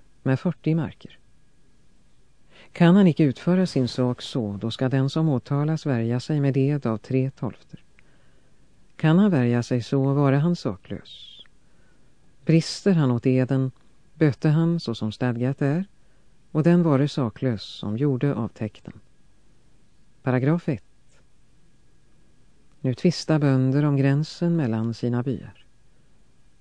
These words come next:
Tvistar Gärdesgård och rinnande vatten, då har Gärdesgård vitsord. Tvistar Gärdesgård och Trestenarör,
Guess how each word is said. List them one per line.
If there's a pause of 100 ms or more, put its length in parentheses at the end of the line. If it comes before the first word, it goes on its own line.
(120)
Tvistar
Gärdesgård
och
rinnande
vatten, (540)
då
har
Gärdesgård
vitsord. (1040)
Tvistar
Gärdesgård
och
Trestenarör,